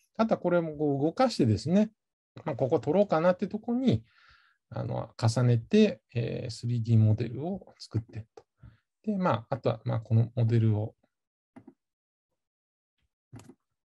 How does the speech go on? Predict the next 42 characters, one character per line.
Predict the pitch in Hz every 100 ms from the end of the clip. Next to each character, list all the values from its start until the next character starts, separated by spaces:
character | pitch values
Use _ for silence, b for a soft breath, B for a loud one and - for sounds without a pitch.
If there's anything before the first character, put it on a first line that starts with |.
| _ _ _ _ _ _ _ _ -
ま | 127
あ、 |
そ | 117
う |
で | 87
す | -
ね。 | 165
こ | -
う | 147
い |
う |
ふ |
う | 120
に | 104
今、 | - 139 117 - -
骨 | 131
を | 113 107
も | 113
う |
取 | - 139
っ |
た | 113
と | 113
こ | -
で | 117
す。 | -
で、 | 190
こ | 285
れ、 |
ま | 311
あ、 |
脊 | - 170 240
髄 | 349
腫 | 330
の | 330
患 | - 104
者 | 95
さ |
ん | 98
で |
す | 95
ね。 | 151